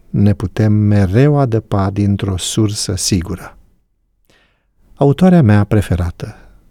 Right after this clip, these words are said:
ne îndrumă cu siguranță: "Ai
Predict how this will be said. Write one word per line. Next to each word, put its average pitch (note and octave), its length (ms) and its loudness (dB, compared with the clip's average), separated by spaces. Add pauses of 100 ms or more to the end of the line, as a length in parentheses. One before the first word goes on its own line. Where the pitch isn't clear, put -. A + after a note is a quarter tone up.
(420)
ne G#2 160 2
îndrumă G#2+ 440 4
cu - 160 -6
siguranță: F2 840 -6 (1300)
"Ai C3+ 540 0